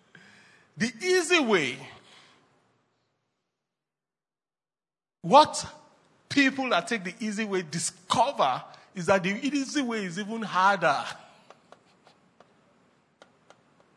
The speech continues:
So you can take the hard way or the harder way. Guess what? When people take the harder way,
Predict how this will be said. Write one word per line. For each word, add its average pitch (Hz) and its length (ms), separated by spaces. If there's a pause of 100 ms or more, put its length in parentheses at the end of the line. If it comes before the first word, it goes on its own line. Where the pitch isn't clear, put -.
(1400)
So 330 220
you 285 140
can 269 260
take 359 220 (720)
the 226 200
hard 277 680
way 165 300 (1200)
or 160 140
the 165 100
harder 180 460
way. 143 260 (2250)
Guess 262 260
what? 180 260 (400)
When 302 220
people 330 300
take 269 200
the 220 120
harder 247 400
way, 196 320